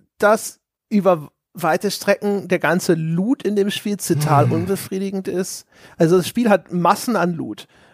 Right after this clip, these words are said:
Speaker 1: Und gerade natürlich für die ganzen Upgrades wirst du auch einiges davon gut gebrauchen können. Ich find's aber generell, s-, selbst wenn's mir dann hinter das Waffen-Upgrade freischaltet, aber das Sammeln von irgendwelchen Tierknochen oder sowas ist eher so, hm?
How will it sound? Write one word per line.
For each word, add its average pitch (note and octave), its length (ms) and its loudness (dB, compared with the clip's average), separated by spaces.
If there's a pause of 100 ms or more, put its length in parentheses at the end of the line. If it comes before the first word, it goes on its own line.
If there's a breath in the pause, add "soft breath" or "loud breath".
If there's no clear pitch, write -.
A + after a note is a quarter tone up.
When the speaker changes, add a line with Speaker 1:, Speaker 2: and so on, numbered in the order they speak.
(140 soft breath)
Speaker 1:
Und D#3+ 200 -2
gerade G3 380 4
natürlich G#3 380 0
für F#3+ 80 -4
die D#3+ 60 0
ganzen E3+ 380 -2
Upgrades G#3+ 640 0
wirst F3+ 180 -2
du F#3 60 2
auch D#3+ 260 4
einiges D#3+ 380 -2
davon D#3+ 400 -4 (160)
gut D#3 160 -6
gebrauchen F3 500 0
können. A#3+ 380 -2 (320 loud breath)
Ich F3 100 0
find's A#3 240 2
aber G#3 140 4
generell, A3 440 2
s-, G3+ 120 0 (160)
selbst F#3+ 320 -2
wenn's A3 180 0
mir G3 60 0
dann E3+ 120 2
hinter G3+ 220 0
das D#3 220 -4
Waffen-Upgrade G3+ 720 -2
freischaltet, A3 640 0
aber D#3 140 4
das E3 160 -2
Sammeln F3+ 240 2
von F3+ 120 -2
irgendwelchen E3+ 460 -2
Tierknochen G3+ 600 0
oder F#3 180 4
sowas F#3 260 0
ist - 140 -10
eher D#3 120 -4
so, D3+ 180 -6
hm? C#4+ 260 2